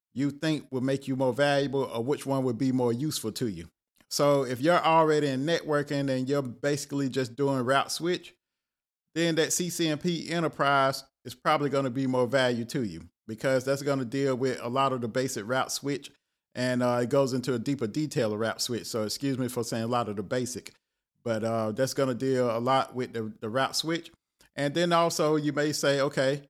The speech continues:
we don't have no one on my team that really deals with the data center things or no one that specializes in that.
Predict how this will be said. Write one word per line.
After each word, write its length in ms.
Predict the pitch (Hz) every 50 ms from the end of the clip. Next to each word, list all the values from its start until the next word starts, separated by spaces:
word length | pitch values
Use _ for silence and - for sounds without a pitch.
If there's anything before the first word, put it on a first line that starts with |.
| _ _ _ _ _ 120
we 240 | 120 127 135 156
don't 220 | 147 156 156 135 147
have 240 | 156 151 151 143 143
no 140 | 147 143
one 500 | 143 139 147 147 147 147 143 143 - - _
on 120 | 135 135 135
my 160 | 135 127 127
team 560 | 127 - - 165 165 160 151 143 139 131 120 -
that 200 | - 123 120 113
really 260 | 117 143 147 135 131
deals 400 | 123 120 139 143 143 139 131 113
with 160 | 127 135 -
the 80 | - 107
data 300 | 98 135 139 151 135 131
center 280 | - - 127 120 117
things 360 | 110 - 120 117 120 123 120 113
or 100 | 104 107
no 160 | 113 127 131
one 140 | 131 127 120
that 140 | 113 92
specializes 760 | - - 131 139 143 - 139 117 117 113 113 110 104 110 101 107
in 120 | 104 104
that. 260 | 104 104 110 - -